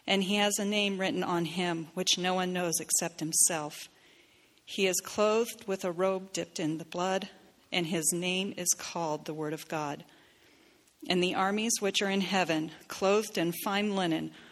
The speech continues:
white and clean, were following him on white horses. From his mouth comes a sharp sword, so that with it he may strike down the nations,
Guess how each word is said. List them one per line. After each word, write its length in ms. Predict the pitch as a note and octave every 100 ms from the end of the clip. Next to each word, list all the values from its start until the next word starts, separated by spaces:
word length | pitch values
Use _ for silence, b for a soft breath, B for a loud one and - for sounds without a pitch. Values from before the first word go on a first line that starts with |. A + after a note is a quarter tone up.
| B B
white 240 | - G3 G#3
and 140 | A3
clean, 480 | G3+ A3 F3+ D#3+ E3
were 120 | E3+
following 520 | - - F3+ F#3+ F#3+
him 340 | F#3+ E3+ F#3 F#3
on 220 | - E3+ E3
white 220 | F3 E3+
horses. 520 | - D#3+ D#3+ D#3 D3+ - - b b b b b b b - -
From 180 | G#3 G3+
his 240 | G#3+ G3+
mouth 440 | G#3 F#3+ G3+ -
comes 260 | - E3+ E3+
a 100 | E3
sharp 480 | - - F#3+ A3+ - - - -
sword, 360 | F#3+ E3 D#3 - B B B B B _
so 240 | - - F#3
that 180 | F#3+ F#3
with 220 | G#3+ G#3
it 120 | F#3
he 140 | G3+
may 200 | G3 E3+
strike 480 | F3 - G#3+ G#3+ A3
down 240 | A3+ G#3 G3
the 80 |
nations, 640 | E3+ F3+ F#3 - G#3+ A3+